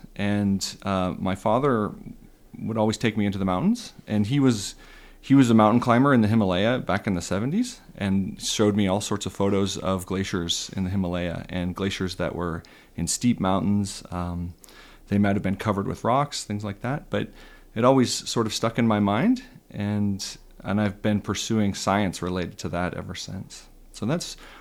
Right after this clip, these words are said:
one motivation. The other is, is just the, um, you know, we're facing some significant changes in climate and, and the environment, and especially in alpine settings,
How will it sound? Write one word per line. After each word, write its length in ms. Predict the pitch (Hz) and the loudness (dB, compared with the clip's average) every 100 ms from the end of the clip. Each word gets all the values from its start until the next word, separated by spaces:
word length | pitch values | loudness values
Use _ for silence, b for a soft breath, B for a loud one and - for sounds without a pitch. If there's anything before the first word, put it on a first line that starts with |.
| B | B
one 200 | 117 127 | 4 6
motivation. 560 | 131 117 113 131 - 156 | 8 6 4 0 0 0
The 140 | 123 | 2
other 220 | 120 147 117 | 4 4 4
is, 400 | 110 101 - - | 2 0 -6 -12
is 160 | - 101 | -8 -8
just 380 | - 110 - - | -4 -4 -4 -4
the, 340 | 104 98 92 b b b b b b - | -2 -2 -2 b b b b b b -12
um, 460 | 101 101 98 87 - - | -6 -2 -2 -2 -6 -6
you 140 | 104 | 0
know, 80 | 104 | 2
we're 100 | 104 | 2
facing 680 | - 110 110 - 104 101 98 | 0 0 0 0 0 0 0
some 440 | - 98 98 90 | -2 2 2 0
significant 600 | - 101 104 104 104 95 | -4 -4 -4 -2 -2 -2
changes 480 | - 95 101 107 101 | 0 -2 0 -2 -2
in 120 | 95 | -4
climate 440 | - 92 127 233 - - | -4 -2 0 -2 -6 -8
and, 440 | 98 98 87 - - - | -2 0 0 -6 -12 -4
and 160 | 95 | 0
the 80 | 98 | 0
environment, 600 | 98 92 92 147 226 - | 2 2 2 2 0 -4
and 140 | - 104 | -6 -6
especially 420 | - 107 107 110 | -2 -2 -2 0
in 80 | 98 | 0
alpine 340 | 92 101 104 98 | 0 0 -2 -2
settings, 540 | 95 101 95 95 - | -2 -2 -2 -4 -10